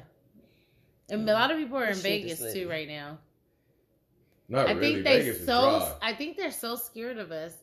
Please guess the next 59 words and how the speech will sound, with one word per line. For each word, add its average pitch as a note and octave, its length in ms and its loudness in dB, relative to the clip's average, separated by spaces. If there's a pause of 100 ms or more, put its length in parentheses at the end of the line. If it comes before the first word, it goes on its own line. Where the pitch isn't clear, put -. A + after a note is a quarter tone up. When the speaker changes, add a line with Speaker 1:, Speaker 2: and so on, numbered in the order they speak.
Speaker 1:
Well, G#3 200 -2
a - 20 -4
lot G#3 220 0
of F#3+ 200 -6 (460)
people. G3 440 -14
A F#3+ 60 -12
couple. G#3+ 300 -6
Speaker 2:
You D#4 80 8
Speaker 1:
people E4+ 100 2
Speaker 2:
should G#4+ 260 4
Speaker 1:
that - 60 -4
Speaker 2:
be G4+ 60 4
Speaker 1:
we F#4 40 4
know. - 60 0
Speaker 2:
scared G#3+ 320 2
of E3 100 -2
us. A#2 400 -4 (240)
Speaker 3:
Yeah, G2+ 320 -6
I C3+ 40 -2
was C3+ 160 -2
just A2 200 -6
in B2+ 180 -4
Vegas. F2+ 480 -2
I A2+ 120 -4
just F#2 200 -6
got A2 240 -2
back C3 220 0
from G2 140 -10
Vegas. F#2+ 260 -4
I B2 40 -2
was C#3 140 4 (120)
from - 100 -8
Speaker 2:
How F4+ 160 4
Speaker 3:
Ve-, D4 60 2
Speaker 2:
was F#4 200 2
Speaker 3:
in E3+ 120 2
Speaker 2:
it? G#2+ 60 -4
Speaker 3:
Vegas B2+ 140 4
Speaker 1:
How D#4 160 6
was F4 300 2
Speaker 3:
from, G4+ 100 -6
Speaker 1:
it? D#4 640 -6
Speaker 3:
it G4+ 40 -8
was, G4+ 180 -2 (520)
it - 140 0
was - 140 -2
kinda A#2 400 -6 (100)
dry, D3+ 440 2
and A2 540 -4 (280)
I C3+ 40 -6
mean, D#3 200 -4
it F3 80 0
wasn't, F3 240 4
not, E3 240 -4
not E3 220 -8
many G3 180 -4
people A#3+ 300 -4
was G#3+ 180 0
out. - 300 -8